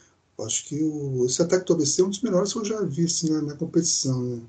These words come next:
Gustavo Henrique, o Alisson e o Negueba, principalmente. E destacar muito também a a contratação certeira do Alan Dias, que deu uma outra, melhorou bastante o time em relação ao que já era bom. É,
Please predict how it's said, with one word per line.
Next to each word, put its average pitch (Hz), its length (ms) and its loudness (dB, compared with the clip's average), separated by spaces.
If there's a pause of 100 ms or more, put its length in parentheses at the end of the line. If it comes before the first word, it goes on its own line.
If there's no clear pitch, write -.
(200)
Gustavo 127 320 -2
Henrique, 139 500 0
o 123 260 4
Alisson 143 440 2
e 143 80 0
o - 20 2
Negueba, 131 460 4
principalmente. 123 720 -4 (680)
E 131 520 6
destacar 143 440 0
muito 165 280 6
também 143 500 4
a 113 520 -4 (340)
a 143 220 2
contratação 151 500 0
certeira 175 600 6
do 165 120 4
Alan 147 280 2
Dias, 139 440 0
que 113 340 -10 (140)
deu 131 140 -4
uma 139 180 -2
outra, 135 320 -4 (540)
melhorou 160 380 4
bastante 170 640 0
o 135 40 -8
time 151 260 0
em 135 80 -10 (360)
relação 131 320 0
ao 135 40 -2
que 131 100 -6
já 139 120 2
era 147 200 2
bom. 120 200 0 (760)
É, - 60 -8